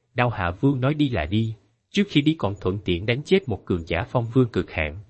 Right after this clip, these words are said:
Tuyết Giác Vương. Hơn nữa tốc độ khi Đao Hà Vương ly khai vừa nhanh vừa mạnh, tất cả các cường giả đều chỉ có thể lắc đầu thầm than. Đến cả Hắc Thế Vương e rằng cũng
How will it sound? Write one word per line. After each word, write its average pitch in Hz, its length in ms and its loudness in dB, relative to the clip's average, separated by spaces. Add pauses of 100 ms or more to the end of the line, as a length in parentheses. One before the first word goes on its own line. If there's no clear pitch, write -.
(140)
Tuyết 190 200 6
Giác - 260 0
Vương. 123 200 6 (420)
Hơn 175 220 2
nữa 123 140 2
tốc - 240 -4
độ 104 240 2
khi 143 220 0
Đao 135 240 0
Hà 104 360 -2
Vương 147 260 2
ly 139 120 2
khai 131 360 0
vừa 98 100 0
nhanh 123 280 -2
vừa 85 220 0
mạnh, 80 280 -4 (180)
tất 175 120 0 (100)
cả 98 220 -2
các 156 180 -6
cường 95 240 0
giả 92 300 -2 (100)
đều 110 200 2
chỉ 131 160 -4
có 170 120 0
thể 117 160 0
lắc 170 220 -4
đầu 92 220 0
thầm 87 240 -4
than. 120 220 0 (500)
Đến 135 300 4
cả 110 80 2
Hắc 151 240 -4
Thế 156 240 4
Vương 143 180 4
e 131 180 0
rằng 92 260 -4 (280)
cũng 139 260 2